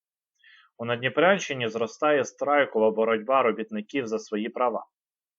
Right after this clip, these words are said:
Якщо від серпня тисяча дев'ятсот чотирнадцятого року до вересня тисяча дев'ятсот п'ятнадцятого року в страйках взяло участь близько сорока трьох тисяч робітників,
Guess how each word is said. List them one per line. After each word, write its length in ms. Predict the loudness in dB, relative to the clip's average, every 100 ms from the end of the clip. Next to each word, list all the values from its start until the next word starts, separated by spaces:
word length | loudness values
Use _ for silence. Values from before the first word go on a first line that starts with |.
| _ _ -2
Якщо 360 | -2 2 2
від 220 | 2 0 -6
серпня 460 | 0 2 0 -6
тисяча 460 | -4 -4 -4 -12 -4
дев'ятсот 400 | -2 0 -2 -4
чотирнадцятого 720 | -4 -6 -4 -6 -6 -2 0
року 260 | 0 -4 -2
до 160 | -2
вересня 440 | 2 2 0 -4 -8
тисяча 420 | -8 -8 -12 -6
дев'ятсот 460 | -2 -2 -2 -6
п'ятнадцятого 720 | -2 -4 0 -2 -2 -6 -6 0
року 300 | 0 -2 -16 _ _ -20 -20 _
в 60 |
страйках 500 | -4 6 6 6 2
взяло 380 | -6 0 2 2
участь 560 | -2 -6 -6 -8 -8 -6
близько 400 | -2 -2 -4 -12
сорока 400 | -6 -6 -2 -4
трьох 400 | -2 0 0 0
тисяч 380 | -6 -4 -8 -6
робітників, 680 | -6 -6 -12 -14 -8 -8